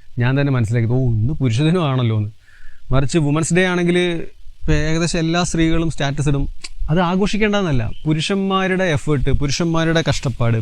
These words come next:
പുരുഷന്മാർ അനുഭവിക്കുന്ന പീഡനങ്ങൾ, ഇതൊന്നും ആരും അഡ്രസ്സ് ചെയ്യുന്നില്ല എന്നുള്ളതാണ്.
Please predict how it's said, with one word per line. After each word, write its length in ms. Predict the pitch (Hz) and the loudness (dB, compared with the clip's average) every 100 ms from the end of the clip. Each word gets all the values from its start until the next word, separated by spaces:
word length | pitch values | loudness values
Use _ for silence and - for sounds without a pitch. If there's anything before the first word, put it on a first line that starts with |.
| 117 | 0
പുരുഷന്മാർ 500 | 127 170 156 160 151 | 0 0 0 0 0
അനുഭവിക്കുന്ന 400 | 135 139 135 135 | 0 0 0 0
പീഡനങ്ങൾ, 520 | 123 120 123 123 113 117 - - - - - - - - - - | 0 -2 0 0 -2 -4 -6 -10 -14 -18 -20 -14 -14 -12 -12 2
ഇതൊന്നും 260 | 175 208 214 | 2 4 2
ആരും 140 | 185 190 | 0 2
അഡ്രസ്സ് 320 | 151 131 180 | 2 2 2
ചെയ്യുന്നില്ല 340 | 156 170 151 | 2 2 0
എന്നുള്ളതാണ്. 360 | 147 135 123 110 | 0 0 0 0